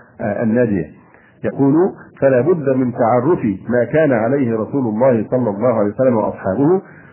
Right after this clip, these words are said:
وليس طريق معرفته إلا النقل، فيجب الرجوع إلى ذلك، وقد قال النبي صلى الله عليه وسلم: 'لا تنازعوا الأمر أهله.'" يعني، آه، وإن كان هذا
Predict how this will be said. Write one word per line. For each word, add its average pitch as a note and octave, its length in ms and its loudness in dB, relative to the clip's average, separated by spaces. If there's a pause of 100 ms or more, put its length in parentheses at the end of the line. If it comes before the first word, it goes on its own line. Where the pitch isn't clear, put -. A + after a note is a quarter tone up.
(140)
وليس D3 300 2
طريق B2+ 460 0
معرفته B2 720 0
إلا C3 180 4
النقل، C3 460 0 (140)
فيجب C3 360 0
الرجوع A#2 440 0
إلى A2 260 0
ذلك، F3 240 0 (380)
وقد A#2+ 220 -2
قال D3 340 2
النبي B2 580 0 (300)
صلى C3 240 0
الله A2+ 180 0
عليه A2 120 2
وسلم: B2+ 360 0 (140)
'لا C#3+ 340 4
تنازعوا B2 640 0
الأمر F3 580 0 (300)
أهله.'" C#3+ 400 2 (1600)
يعني، D#3 520 2 (380)
آه، A#2+ 680 -2 (160)
وإن C#3 220 0
كان E3 160 2
هذا D3 320 0